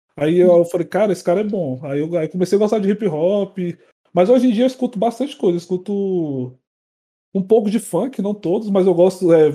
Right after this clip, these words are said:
Speaker 1: é, você comentou de M C Livinho, eu adoro M C Livinho, ele é muito bom.
Speaker 2: Cara,
Speaker 1: A,
Speaker 2: ele
Speaker 1: a
Speaker 2: foi
Speaker 1: voz dele é
Speaker 2: muito
Speaker 1: muito boa.
Speaker 2: Ele canta demais, e ele
Speaker 1: Eu
Speaker 2: foi
Speaker 1: também.
Speaker 2: muito legal lá no Raul, ele cantou comigo, levantou cantar comigo,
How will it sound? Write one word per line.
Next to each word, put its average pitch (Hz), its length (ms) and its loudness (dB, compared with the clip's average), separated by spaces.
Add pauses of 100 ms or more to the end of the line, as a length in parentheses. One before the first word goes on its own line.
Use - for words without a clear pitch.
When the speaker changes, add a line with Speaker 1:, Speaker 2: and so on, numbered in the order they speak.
(120)
Speaker 1:
é, 151 180 -2
você 147 220 -6
comentou 165 340 -6
de 151 100 -6
M 160 100 -8
C - 120 -12
Livinho, 160 400 -6
eu 170 80 2
adoro 180 300 -2
M 170 100 -6
C - 80 -12
Livinho, 143 300 -8
ele 151 80 -10
é 147 40 -12
muito 160 200 -14
bom. 135 320 -8 (300)
Speaker 2:
Cara, 247 460 2
Speaker 1:
A, - 20 4
Speaker 2:
ele 233 100 2 (240)
Speaker 1:
a 170 60 -2
Speaker 2:
foi 160 80 2
Speaker 1:
voz 160 240 6
dele 170 160 4
é - 20 6
Speaker 2:
muito 170 280 -4
Speaker 1:
muito - 20 -6
boa. 151 440 -6 (180)
Speaker 2:
Ele 233 120 -6
canta 233 300 4
demais, 233 600 4
e 233 40 6
ele 233 140 4
Speaker 1:
Eu - 20 -12
Speaker 2:
foi 240 180 2
Speaker 1:
também. 220 160 2
Speaker 2:
muito 233 260 0
legal 247 360 6
lá 226 60 -2
no 233 100 4
Raul, 247 280 4
ele 196 100 -4
cantou 214 320 0
comigo, 220 540 4
levantou 202 380 0
cantar 220 240 -2
comigo, 220 720 -4